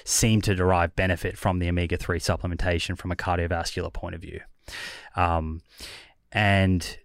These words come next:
and s-, then when you look at the, the cognitive studies, the, the cogni-, cognition studies,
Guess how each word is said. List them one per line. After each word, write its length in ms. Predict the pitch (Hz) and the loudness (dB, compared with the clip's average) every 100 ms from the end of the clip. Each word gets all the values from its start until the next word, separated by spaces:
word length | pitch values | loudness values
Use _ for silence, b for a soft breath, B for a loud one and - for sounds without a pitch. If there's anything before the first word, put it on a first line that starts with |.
| _ _ | _ _
and 360 | - 98 95 87 | 0 2 2 0
s-, 300 | - - - - - - | -4 -4 -6 -10 -20 -10
then 280 | 104 104 101 | 0 2 4
when 140 | 98 | 6
you 100 | 95 | 6
look 220 | 110 139 | 4 2
at 120 | - - | 2 0
the, 240 | 90 90 | -2 -2
the 80 | 101 | -6
cognitive 600 | - - 127 120 107 90 | -2 2 2 4 4 2
studies, 720 | - 87 85 85 87 98 - - b b b b b b b b b | 2 0 0 0 -2 -2 -4 -8 b b b b b b b b b
the, 480 | 113 104 95 95 - _ | 0 2 4 2 -2 _
the 100 | 117 | -2
cogni-, 520 | - 135 123 131 123 - | 2 0 2 0 0 0
cognition 480 | 127 117 131 147 120 | 2 4 2 2 2
studies, 760 | 117 104 95 95 87 - | 4 4 6 4 2 -2